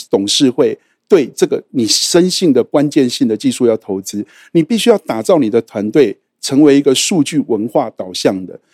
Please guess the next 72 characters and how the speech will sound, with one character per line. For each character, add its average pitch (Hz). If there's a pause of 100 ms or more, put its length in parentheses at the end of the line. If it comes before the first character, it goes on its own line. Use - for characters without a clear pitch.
(160)
你 160
必 226
须 220
要 226
让 214
他 196
们 160
具 185
备 165
A 170
I 160
的 143
能 107
力， 117 (340)
而 226
这 254
又 240
是 233
一 185
件 208
不 240
容 180
易 170
的 135
事 147
情。 110 (100)
甚 143
至 151
我 110
还 117
在 139
做 127
一 117
个 110
新 -
一 120
代 123
的 113
客 123
服 107
引 107
擎， 95 (220)
一 196
方 170
面 160
对 147
客 139
人， 98 (180)
一 165
方 143
面 135
呢， 110 (160)
对 143
我 110
们 104
自 127
己 104
的 104
同 98
仁， 98
我 127
们 139
用 165
A 139
I 143
在 135
解 101
决 101
这 104
个 107
问 98
题。 -